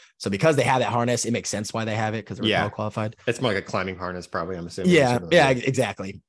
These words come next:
Speaker 1: Um,
Speaker 2: Yeah.
Speaker 1: and then we're trying to do work with Trisars of the standard thing that's issued to the fleet.
Speaker 2: Right. Okay.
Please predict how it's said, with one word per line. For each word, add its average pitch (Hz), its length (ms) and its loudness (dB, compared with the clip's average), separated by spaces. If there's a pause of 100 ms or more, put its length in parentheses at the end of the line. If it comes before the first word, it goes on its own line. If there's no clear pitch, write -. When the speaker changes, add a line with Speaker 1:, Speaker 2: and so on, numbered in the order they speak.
Speaker 1:
Um, 107 360 0
Speaker 2:
Yeah. 120 140 0
Speaker 1:
and 107 80 -2
then 101 320 -2
we're 113 100 -4
trying 107 180 -4
to 104 80 -4
do 107 360 -12
work 110 200 -4
with - 100 -6
Trisars 101 840 -2
of 101 320 -6
the 110 60 -6
standard 104 680 0 (400)
thing 104 160 -2
that's 101 200 -6
issued 95 300 -4
to 92 60 -8
the - 80 -10
fleet. 85 360 -10 (380)
Speaker 2:
Right. 80 340 -2 (380)
Okay. 57 240 -8